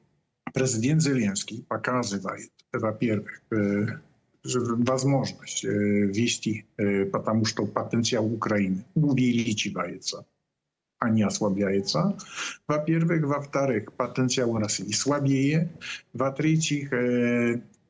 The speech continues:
нужно говорить с людьми,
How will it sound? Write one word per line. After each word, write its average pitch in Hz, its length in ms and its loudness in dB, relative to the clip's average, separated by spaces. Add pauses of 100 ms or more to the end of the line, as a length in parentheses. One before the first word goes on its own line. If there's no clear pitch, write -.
(260)
нужно 139 840 2
говорить 131 680 2
с 120 200 0
людьми, 127 560 2